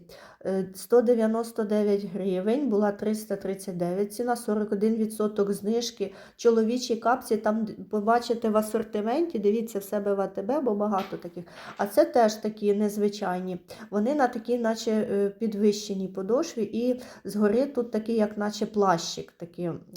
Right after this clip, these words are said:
тканина. Вони повністю, дивіться, згори і зсередини, е, з хутром. Сто шістдесят дев'ять гривень. Оце, дивіться, які гарні тапочки. Красота, тепленькі, легенькі, сороковий розмір.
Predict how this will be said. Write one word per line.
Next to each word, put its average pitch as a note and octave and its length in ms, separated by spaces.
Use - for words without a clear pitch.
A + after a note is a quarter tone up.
тканина. F3 480
Вони F#3+ 300
повністю, A#3 500
дивіться, G3+ 420
згори G#3 580
і G#3 60
зсередини, A3+ 800
е, F#3+ 220
з G3 420
хутром. F#3+ 540
Сто - 260
шістдесят A#3 600
дев'ять A3 320
гривень. C4 460
Оце, A3 280
дивіться, B3+ 380
які A3 160
гарні G3+ 380
тапочки. F3 720
Красота, A#3 1040
тепленькі, A#3 760
легенькі, A#3+ 880
сороковий A3+ 720
розмір. A#3 580